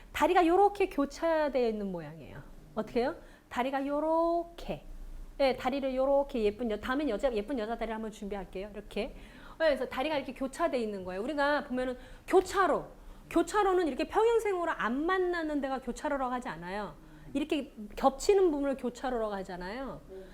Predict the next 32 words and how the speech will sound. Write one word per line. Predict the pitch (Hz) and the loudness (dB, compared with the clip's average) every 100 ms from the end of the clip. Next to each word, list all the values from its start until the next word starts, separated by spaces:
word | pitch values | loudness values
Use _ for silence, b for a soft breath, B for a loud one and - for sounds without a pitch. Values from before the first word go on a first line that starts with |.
| B - | B 0
그쵸? | 349 330 | 2 2
그리고 | 277 | 0
친구를 | 269 - 508 480 453 | 0 4 6 6 4
사귀다 | 427 - 440 453 440 | 0 0 0 2 0
할 | 339 | -2
때 | 302 | -6
사귈 | - 415 427 392 | -2 0 0 -2
교차로 | 247 240 254 214 | -2 -4 -4 -6
이걸 | 190 | -8
써요. | 185 277 240 214 190 160 - B B B B | -8 -8 -6 -4 -6 -8 -16 B B B B
친구를 | - 453 466 466 | 0 4 4 4
사귈 | 370 440 427 - | 2 2 2 2
때 | 330 339 269 - B - | -2 -2 -4 -10 B -12
걔 | - 302 | 0 2
따로 | 302 349 | 4 2
나 | 277 214 | 2 0
따로 | - 285 | 2 2
이렇게 | 262 262 | 0 -4
있으면 | 262 208 | -6 -4
못 | 247 | -6
사귀어요. | - 285 226 226 247 160 - - - - | -4 -4 -2 -2 -4 -8 -16 -20 -20 -12
겹쳐야 | - 269 269 285 269 | -2 -2 -2 -4 -4
사귀죠. | 254 202 202 - - - - - - - - - - - | -4 -8 -8 -12 -16 -18 -20 -20 -20 -18 -18 -18 -14 -8
그쵸? | - 277 254 247 233 175 | -4 -2 -2 -2 -4 -4
네, | 262 262 254 | 0 2 0
그래서 | 320 339 | -2 -2
사귈 | 339 392 440 | 0 2 2
교로도 | 415 320 269 | 2 -2 -2
쓰는 | 254 339 320 | -4 -4 -4
거예요. | 233 180 180 | -4 -4 -4
이렇게 | 208 202 | -4 -4
뭔가 | 190 240 240 | -4 -2 -4